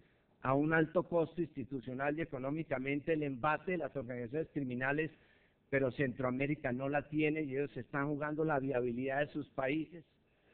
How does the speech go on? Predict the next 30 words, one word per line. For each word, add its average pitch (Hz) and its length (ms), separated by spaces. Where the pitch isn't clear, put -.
Una 151 240
cumbre 180 360
en 147 80
la 127 60
cual 151 280
se 165 80
habla 165 280
del 127 140
tema 156 260
de 160 40
las 143 120
Malvinas, 147 640
que 113 80
no 135 160
puede 160 220
haber 160 200
una 165 200
colonia 160 600
a 156 40
cinco 123 340
mil 135 200
kilómetros 151 600
de 120 100
distancia 147 640
a 135 100
estas 151 420
alturas 170 580
de 143 100
la 123 140
vida 147 460